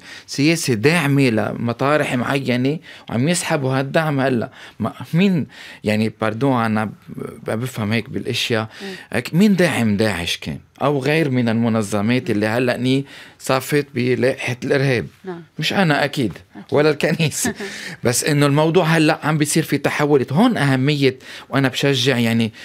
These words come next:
Speaker 1: آه، كتير بحكي أوقات أنا وأستاذ، آه، دكتور أنطوان بهالموضوع،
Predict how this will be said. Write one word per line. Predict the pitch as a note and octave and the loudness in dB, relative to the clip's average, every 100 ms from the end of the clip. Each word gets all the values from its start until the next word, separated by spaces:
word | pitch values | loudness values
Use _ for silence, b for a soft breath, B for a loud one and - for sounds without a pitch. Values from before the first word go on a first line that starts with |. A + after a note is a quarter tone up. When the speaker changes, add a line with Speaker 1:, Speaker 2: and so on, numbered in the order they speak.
| B B | B B
Speaker 1:
آه، | - A2+ | -2 -2
كتير | A2 - C#3 B2+ | -2 0 0 0
بحكي | C3 - A2 | -2 -2 -2
أوقات | A2 - A2+ | -2 -2 -4
أنا | G#2+ G#2 | -2 -2
وأستاذ، | G2 - - G#2 - | -2 -4 -6 -6 -6
آه، | G#2 | -6
دكتور | G2 F#2+ - B2+ | -6 -4 -4 -2
أنطوان | G#2+ B2 C3+ C#3+ | -4 0 0 0
بهالموضوع، | A2 G#2+ A2 G#2+ C#3 B2+ | -2 -2 -2 0 0 0